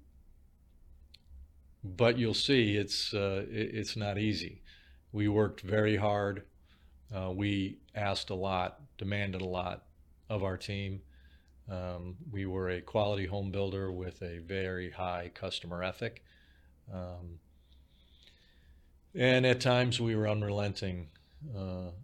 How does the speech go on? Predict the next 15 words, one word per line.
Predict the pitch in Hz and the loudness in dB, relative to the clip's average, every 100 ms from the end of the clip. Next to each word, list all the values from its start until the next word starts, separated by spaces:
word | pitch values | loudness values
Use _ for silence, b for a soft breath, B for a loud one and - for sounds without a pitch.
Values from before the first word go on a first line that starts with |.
| - | -8
among | 98 98 95 | -2 0 0
ourselves, | 92 - 110 98 90 - - _ 110 | -4 -2 -2 -2 -4 -10 -12 _ -10
you | 92 | -6
know, | 90 95 - | -6 -6 -4
always | 107 107 95 | -2 -2 -4
pushing | - 104 - 95 90 - | -2 -2 -2 -6 -8 -10
to | 98 | -8
be | 90 | -8
better. | 85 92 87 82 - - - - - - - - b b b b b b b - _ - | -6 -6 -6 -10 -18 -20 -20 -20 -20 -20 -20 -20 b b b b b b b -20 _ 0
So | 131 | 6
back | 123 143 143 | 10 10 8
to | |
Fix | 127 139 - | 6 6 6
Your | 117 | 4
Why. | 104 90 | 2 -2